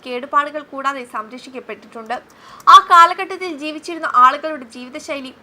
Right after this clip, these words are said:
ആചാരങ്ങളും ഇവ പ്രതിഫലിപ്പിക്കുന്നു. ആ പ്രദേശത്തെ മത്സ്യബന്ധന ഉപകരണങ്ങൾ, കുന്തങ്ങൾ മുതലായവ ഇപ്പോഴും കടലിനടിയിൽ ഒളിപ്പിച്ചിട്ടുണ്ടെന്ന് ശാസ്ത്രജ്ഞർ വിശ്വസിക്കുന്നു. ഇത് സംബന്ധിച്ച പഠനങ്ങൾ നടന്നുകൊണ്ടിരിക്കുകയാണ്. തീരദേശത്തെ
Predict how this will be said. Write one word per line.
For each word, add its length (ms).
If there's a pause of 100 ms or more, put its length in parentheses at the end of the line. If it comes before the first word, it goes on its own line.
(120)
ആചാരങ്ങളും 520 (100)
ഇവ 60 (140)
പ്രതിഫലിപ്പിക്കുന്നു. 720 (500)
ആ 40 (100)
പ്രദേശത്തെ 480 (100)
മത്സ്യബന്ധന 560 (120)
ഉപകരണങ്ങൾ, 300 (300)
കുന്തങ്ങൾ 420 (100)
മുതലായവ 480 (160)
ഇപ്പോഴും 500
കടലിനടിയിൽ 600 (440)
ഒളിപ്പിച്ചിട്ടുണ്ടെന്ന് 760 (120)
ശാസ്ത്രജ്ഞർ 680
വിശ്വസിക്കുന്നു. 580 (380)
ഇത് 100 (100)
സംബന്ധിച്ച 380 (100)
പഠനങ്ങൾ 400 (100)
നടന്നുകൊണ്ടിരിക്കുകയാണ്. 880 (480)
തീരദേശത്തെ 680